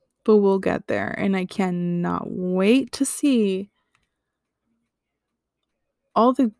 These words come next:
the creepy, weird things that are up there, that are down there.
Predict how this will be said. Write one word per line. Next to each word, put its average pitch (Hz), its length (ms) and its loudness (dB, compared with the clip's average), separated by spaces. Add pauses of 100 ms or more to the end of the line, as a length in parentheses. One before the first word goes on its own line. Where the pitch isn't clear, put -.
(220)
the 208 80 -4
creepy, 233 800 2
weird 208 480 2
things 202 540 4
that 185 140 0
are 185 180 -2
up 202 140 -2
there, 196 420 0
that 185 140 -2
are 180 100 -2
down 190 400 0
there. 170 560 -6